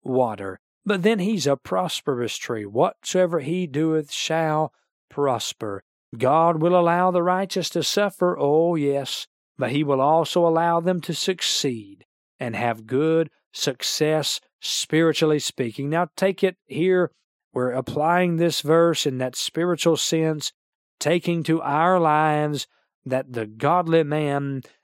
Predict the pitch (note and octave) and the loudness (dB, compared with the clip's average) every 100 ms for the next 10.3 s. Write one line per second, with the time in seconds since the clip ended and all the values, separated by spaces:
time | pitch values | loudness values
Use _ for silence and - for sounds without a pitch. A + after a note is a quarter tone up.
0 | _ C#3+ C3 A#2+ A#2 A2+ C#3 F3 - E3+ | _ -6 -4 -2 -2 -2 -2 -2 2 0
1 | - D3+ C#3+ C#3+ C#3+ C#3 C3+ _ _ - | 0 -4 -2 -2 -2 -4 -8 _ _ -8
2 | C#3+ C#3 C3+ C#3 A#2 - - D#3+ D#3 - | -6 -2 0 0 -2 -6 -4 -2 -2 -4
3 | D#3 C#3+ C#3+ - C3+ B2 A#2+ A#2 A#2 - | -2 0 0 -2 -4 -6 -6 -8 -10 -14
4 | _ _ - D3+ D3+ C#3 C#3+ F3 F#3+ G3 | _ _ 0 2 2 2 2 4 4 2
5 | E3 F3 F3 F#3 F#3+ D#3 D#3 D#3 C3 C3 | 0 2 2 2 0 2 4 4 2 0
6 | B2+ D#3+ F3+ E3 F3+ D#3+ E3+ D3+ E3+ E3+ | 0 0 2 4 2 4 2 4 2 2
7 | E3 D3+ - F3+ F3 D#3 D3+ D#3+ E3 D3+ | 0 -2 0 2 2 0 0 0 0 0
8 | C#3 D3 E3+ F3+ D3+ D#3 D#3 D#3+ D3+ - | 0 4 6 4 2 -2 0 -2 -4 -10
9 | _ _ - D3 C#3 B2+ - D3+ E3+ F3+ | _ _ 0 2 2 2 2 2 4 4
10 | F#3 F#3 F3+ | 4 4 2